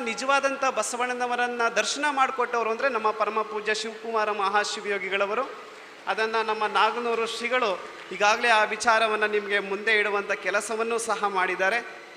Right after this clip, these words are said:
ಇವತ್ತು ಸಾವಿರದ ಒಂದು ನೂರಕ್ಕೂ ಹೆಚ್ಚು, ಆ ಹೆಚ್ಚು ಪ್ರದರ್ಶನವನ್ನ ಕಂಡ್ರು ಬಸವಾದಿ ಶಿವಶರಣರ ತತ್ವಗಳನ್ನ ನಿಮ್ಗೆ ಉಣಬಡಿಸುವಂಥ ಕೆಲಸವನ್ನ ಮಾಡ್ತಾ ಇರುವಂತಹದ್ದು ನಿಜಕ್ಕೂ ಈ ಸಂದರ್ಭದಲ್ಲಿ ನಾವೆಲ್ಲ ಸ್ಮರಣೆ ಮಾಡ್ಕೊಳ್ಬೇಕಾಗಿರುವಂತಹದ್ದು.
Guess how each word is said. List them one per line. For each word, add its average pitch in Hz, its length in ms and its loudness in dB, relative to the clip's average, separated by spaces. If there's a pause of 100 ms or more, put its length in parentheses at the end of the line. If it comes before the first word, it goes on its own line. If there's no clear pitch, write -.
ಇವತ್ತು 233 420 0
ಸಾವಿರದ 226 600 2
ಒಂದು 240 440 0
ನೂರಕ್ಕೂ 262 460 0
ಹೆಚ್ಚು, 247 600 0 (360)
ಆ 214 120 6
ಹೆಚ್ಚು 247 380 -2
ಪ್ರದರ್ಶನವನ್ನ 269 840 0 (120)
ಕಂಡ್ರು 240 320 -2
ಬಸವಾದಿ 247 520 0
ಶಿವಶರಣರ 233 640 -2
ತತ್ವಗಳನ್ನ 262 640 0
ನಿಮ್ಗೆ 233 260 -2
ಉಣಬಡಿಸುವಂಥ 220 760 0
ಕೆಲಸವನ್ನ 214 640 -2
ಮಾಡ್ತಾ 208 380 4
ಇರುವಂತಹದ್ದು 226 580 0 (460)
ನಿಜಕ್ಕೂ 240 360 0
ಈ 233 100 -2
ಸಂದರ್ಭದಲ್ಲಿ 226 720 0
ನಾವೆಲ್ಲ 208 420 2
ಸ್ಮರಣೆ 220 400 0
ಮಾಡ್ಕೊಳ್ಬೇಕಾಗಿರುವಂತಹದ್ದು. 190 1600 -2